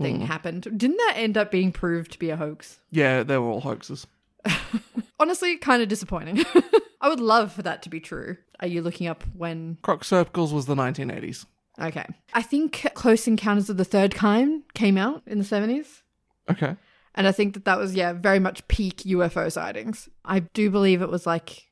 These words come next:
Speaker 1: in the second half of the seventies that that movie came out, but I could be wrong.
Speaker 2: Ooh,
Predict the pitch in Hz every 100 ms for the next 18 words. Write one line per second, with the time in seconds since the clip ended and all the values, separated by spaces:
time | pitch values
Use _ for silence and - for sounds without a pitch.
0 | - 180 165 160 147 147 139 - 151 -
1 | 147 147 151 147 - 156 156 160 165 -
2 | 165 156 127 - - - - - 190 165
3 | 156 - - 190 - 254